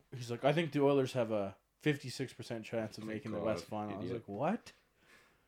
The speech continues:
Speaker 2: Ten at
Speaker 1: He's like,
Speaker 2: best.
Speaker 1: "Well," he's like, "Well, I think there's, I think there's four teams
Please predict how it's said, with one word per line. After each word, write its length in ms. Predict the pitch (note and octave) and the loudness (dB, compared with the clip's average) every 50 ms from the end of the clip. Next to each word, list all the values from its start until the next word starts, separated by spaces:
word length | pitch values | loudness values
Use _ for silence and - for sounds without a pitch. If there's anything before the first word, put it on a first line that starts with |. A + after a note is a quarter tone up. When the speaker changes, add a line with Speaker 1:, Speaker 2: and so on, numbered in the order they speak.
| _ _ - | _ _ -2
Speaker 2:
Ten 160 | - B2 G#2+ | 0 0 2
at 60 | G2+ | 4
Speaker 1:
He's 120 | F3+ F3+ E3+ | 6 8 8
like, 100 | F#3 D#3+ | 8 10
Speaker 2:
best. 60 | - | 12
Speaker 1:
"Well," 140 | F#3+ F#3+ F3 | 12 12 12
he's 180 | - D#3 D3+ | 12 8 6
like, 120 | F3+ F3+ F3 | 4 6 8
"Well, 120 | F3+ F3 | 8 8
I 60 | F3 | 8
think 200 | E3+ - A3+ A3 G3+ | 8 6 4 4 4
there's, 320 | G#3+ F#3+ E3+ D#3 C#3+ - - - - - - - | 6 6 6 6 4 2 -2 -14 -20 -20 -4 4
I 60 | - D#3+ | 6 6
think 120 | F#3+ G3 | 6 8
there's 160 | F3+ D#3 D3 | 6 2 0
four 260 | - - D#3 D#3 E3 D#3 | 0 2 6 6 6 6
teams 460 | - - D3+ C3+ A#2 G#2+ G#2 - | 4 0 -2 0 -2 -4 -6 -10